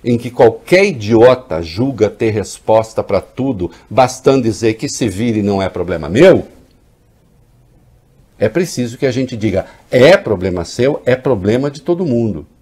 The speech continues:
Porque isso custa muito, isso custa muito ao desenvolvimento do país, isso custa ao crescimento do país, isso custa muito esta miséria em que vivem essas pessoas,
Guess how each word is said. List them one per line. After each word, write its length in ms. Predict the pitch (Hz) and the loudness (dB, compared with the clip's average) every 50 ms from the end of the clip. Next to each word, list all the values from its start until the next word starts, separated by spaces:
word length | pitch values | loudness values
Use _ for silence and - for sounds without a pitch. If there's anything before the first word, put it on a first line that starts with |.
| _ _ _ _ _ _ _ _ _ _ _ _ _ _ _ _ _ _ _ _ _ _ _ _ _ _ _ _ _ _ _ _ _ _ _ _ _ _ _ _ _ _ _ _ _ _ _ _ _ _ _ - | _ _ _ _ _ _ _ _ _ _ _ _ _ _ _ _ _ _ _ _ _ _ _ _ _ _ _ _ _ _ _ _ _ _ _ _ _ _ _ _ _ _ _ _ _ _ _ _ _ _ _ -6
Porque 240 | 120 113 - 131 | -6 -4 -2 -2
isso 220 | 131 151 - - 175 | -2 -2 -2 -6 -10
custa 420 | - - 196 170 - - - 175 | -10 -8 -10 -10 -10 -6 -4 -4
muito, 440 | 139 113 113 131 151 165 160 - 117 | -2 0 0 2 2 0 0 -4 -8
isso 160 | 101 - - | -10 -12 -12
custa 240 | - 120 117 - 120 | -16 -12 -6 -4 -4
muito 220 | 110 123 139 - | -4 -4 -4 -4
ao 60 | 127 104 | -6 -6
desenvolvimento 680 | 98 98 107 98 107 98 95 95 90 104 113 110 - 101 | -6 -6 -4 -2 -2 -4 -4 -4 -4 -2 -4 -4 -6 -8
do 80 | 90 | -8
país, 260 | - 92 87 98 101 | -4 -2 -2 -2 -2
isso 200 | 95 90 - 101 | -6 -10 -14 -16
custa 240 | - - 104 - - | -14 -14 -10 -8 -8
ao 40 | - | -6
crescimento 540 | - 101 - - - 87 95 104 107 101 101 | -6 -8 -10 -8 -6 -4 -4 -4 -6 -6 -10
do 80 | 90 | -12
país, 380 | - - 76 85 104 110 107 - - - - - - | -8 -6 -6 -4 -4 -6 -8 -12 -20 -20 -18 -10 -8
isso 220 | 143 139 - - - | -6 -4 -4 -4 -4
custa 320 | - 147 - - 123 104 | -4 -4 -2 2 2 2
muito 360 | 107 123 147 143 127 - 92 - - - - _ | 4 4 2 2 0 -2 -6 -12 -14 -20 -10 _
esta 360 | - 123 135 - - - 127 | 0 2 2 2 2 0 2
miséria 580 | 123 117 113 107 87 85 98 127 131 135 120 117 | 2 2 0 0 -2 0 2 4 4 4 4 0
em 60 | 113 | -2
que 160 | 110 - 101 | -2 -4 -6
vivem 240 | 92 113 123 107 107 | -4 -4 -4 -4 -6
essas 260 | 98 - 107 - - | -6 -8 -10 -10 -10
pessoas, 640 | - 92 82 - - - 139 135 117 92 - - | -10 -10 -10 -10 -6 -2 0 2 2 2 0 -2